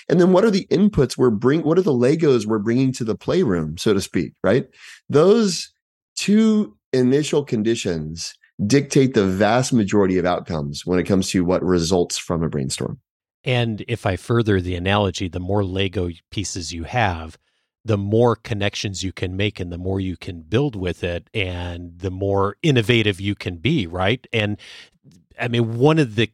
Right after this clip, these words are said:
Speaker 2: key messages from your work for me is quantity drives quality, doesn't it?
Speaker 1: Yeah, absolutely. That's, that's one of the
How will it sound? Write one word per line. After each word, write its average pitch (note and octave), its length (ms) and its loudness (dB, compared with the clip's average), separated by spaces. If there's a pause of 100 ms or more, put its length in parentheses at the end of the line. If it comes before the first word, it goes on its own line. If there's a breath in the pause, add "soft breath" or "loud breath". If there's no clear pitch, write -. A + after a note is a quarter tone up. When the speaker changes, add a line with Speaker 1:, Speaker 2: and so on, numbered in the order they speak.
Speaker 2:
key D#3 360 -4
messages F#2 880 -4 (320)
from G#2+ 220 0
your G#2+ 160 2
work G#2+ 260 0
for F#2 160 -6
me F#2+ 240 -2
is F2 360 -6 (420)
quantity D3+ 680 -4
drives A2 480 -6
quality, C#3 720 -6 (140)
doesn't C#3+ 260 -6
it? - 100 -20 (420)
Speaker 1:
Yeah, A2 160 4
absolutely. A2+ 500 2
That's, B2+ 220 2
that's B2 240 2
one C#3+ 140 4
of C#3+ 100 0
the G#2 160 2